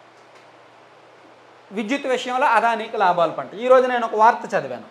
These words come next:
ఆ వార్త చదివితే నాకు ఇది తెలిసింది. ఇదిగోండి, అదానీ బొగ్గు నిప్పులు కుంపటే. ఇది కూడా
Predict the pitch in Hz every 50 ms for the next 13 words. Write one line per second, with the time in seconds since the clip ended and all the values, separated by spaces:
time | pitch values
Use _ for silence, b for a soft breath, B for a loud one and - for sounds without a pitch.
0 | - - 190 208 214 214 233 240 240 240 - - 233 226 233 233 277 277 247 240
1 | 220 190 202 - - 202 185 175 - 170 139 117 107 - - - - - _ _
2 | - - _ - - - - 190 208 208 175 135 - - - - - - - -
3 | 175 196 247 262 269 269 277 269 220 247 247 247 - 285 262 233 - - - 262
4 | 247 254 247 233 - 233 - 226 226 196 143 123 - - - - - - - -
5 | - - - 160 185 214 - 294 - 320 294 294 269 262 254 247 247 247